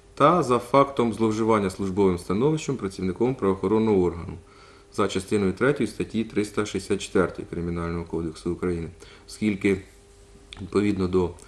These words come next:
е, законодавства, е, працівники, е, особи начальницького та рядового складу органів Державної пенітенціарної служби України відносяться до, е, правоохоронних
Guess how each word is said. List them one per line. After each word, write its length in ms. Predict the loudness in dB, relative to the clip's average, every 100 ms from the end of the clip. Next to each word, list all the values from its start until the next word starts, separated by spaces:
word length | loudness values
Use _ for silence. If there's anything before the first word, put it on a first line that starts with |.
| -20 -20 -8 -4
е, 220 | -2 0
законодавства, 880 | -2 -2 -2 -2 -4 -6 -2 -4 -4 -14 -20 -10 -4
е, 580 | -2 0 -2 -2 -2 -4 -8 -4
працівники, 880 | -2 0 0 0 0 0 2 2 2 -4
е, 60 | -6
особи 640 | -6 -2 2 4 4 2 -2 -4
начальницького 680 | -2 2 2 2 0 -2
та 140 | 0 0
рядового 420 | 2 2 2 0
складу 480 | 0 0 2 0 -4 -10 -20 0
органів 460 | 6 6 6 -2 2
Державної 480 | 2 4 2 0 -2
пенітенціарної 720 | -2 -4 -4 2 2 4 0
служби 340 | -4 -2 -2
України 400 | -2 0 0 -2
відносяться 520 | -6 -4 -4 -4 -8 0
до, 220 | 0 0 -4 -20 -20 -20 -20 -12
е, 200 | -8 -6 -2
правоохоронних 680 | 0 0 0 0 0 0